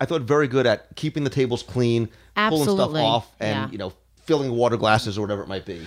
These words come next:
Speaker 2: And I was surprised with that many people in the room. There were, there were, the lines were, like, minimal to, to null because you would go up and they, the, the chefs were, were producing the food so quickly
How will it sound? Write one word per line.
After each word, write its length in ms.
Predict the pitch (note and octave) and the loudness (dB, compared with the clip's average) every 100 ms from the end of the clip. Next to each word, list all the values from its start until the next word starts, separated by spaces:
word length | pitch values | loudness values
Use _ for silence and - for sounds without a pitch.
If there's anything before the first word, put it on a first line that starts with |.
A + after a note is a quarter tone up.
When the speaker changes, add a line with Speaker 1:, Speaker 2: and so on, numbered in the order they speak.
| - | -6
Speaker 2:
And 120 | A3 | -2
I 120 | A#3+ C4+ | 0 0
was 100 | C#4 | 0
surprised 640 | A3 - B3 B3+ C#4 C4 | -4 -2 0 2 0 0
with 200 | F#3+ D#3+ | -2 0
that 200 | F3+ G3 | 0 0
many 240 | G3+ G3 F#3 | 0 0 0
people 400 | - G3+ G#3 G#3+ | -2 -2 0 -2
in 160 | F#3+ F3+ | 0 0
the 80 | |
room. 420 | E3 F#3 G3+ G3+ - | 2 2 2 0 -2
There 180 | F#3 F#3+ | -2 0
were, 240 | F3+ F3+ - | 2 0 -2
there 180 | D#3 F3+ | -2 2
were, 160 | F3+ D#3 - _ _ - | 2 0 -6 _ _ -2
the 100 | F3 | 0
lines 600 | F3+ G#3 G3 D#3+ D3+ - | 2 2 2 0 -2 -4
were, 380 | D#3+ D3 D3 C#3+ _ _ - | 0 2 2 -2 _ _ -6
like, 240 | F3+ F3+ | -2 0
minimal 420 | F#3 G#3+ A3+ F3+ E3 | 2 2 2 2 0
to, 240 | - C3 | -2 -4
to 400 | - - D#3 D3 C#3+ | -4 -10 -8 -8 -2
null 480 | E3+ G3+ C#3+ D3+ - - - | 2 4 2 -4 -18 -20 -8
because 680 | - F3 G3 F3+ E3+ D#3+ - - - - _ _ | -4 0 2 2 4 2 -2 -10 -20 -20 _ _
you 140 | G3 G3+ | 0 2
would 140 | F#3 | 2
go 180 | G3+ F#3+ | 2 2
up 220 | G3+ G#3 - | 2 0 -2
and 120 | F3+ | 0
they, 200 | F3 F3 | 2 0
the, 240 | C#3+ E3 - | 0 -2 0
the 140 | E3 | -2
chefs 400 | - A3 A3 - | 0 0 0 0
were, 240 | F3 E3+ | 0 2
were 260 | - D#3+ D#3 | 2 2 2
producing 480 | - E3+ F#3+ - F3+ | 2 2 2 2 -2
the 60 | |
food 240 | D#3 F#3+ F3+ | 0 0 0
so 160 | F3+ | 0
quickly 560 | D#3 G3+ G3 C4+ D#4 F4+ | -2 -2 -2 0 0 -2